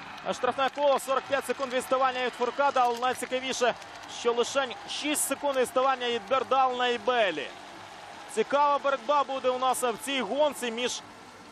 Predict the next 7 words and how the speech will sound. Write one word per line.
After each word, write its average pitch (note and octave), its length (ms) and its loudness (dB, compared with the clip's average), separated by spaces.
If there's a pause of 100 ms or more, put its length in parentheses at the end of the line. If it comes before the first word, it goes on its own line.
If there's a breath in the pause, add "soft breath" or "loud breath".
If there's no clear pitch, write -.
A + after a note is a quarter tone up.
(380)
трьома C#4 400 2
спортсменами B3 840 0
за G#3+ 180 0
дві A3 340 -4
медалі, G#3 680 2
за F3 80 -8
срібну A#3+ 520 -2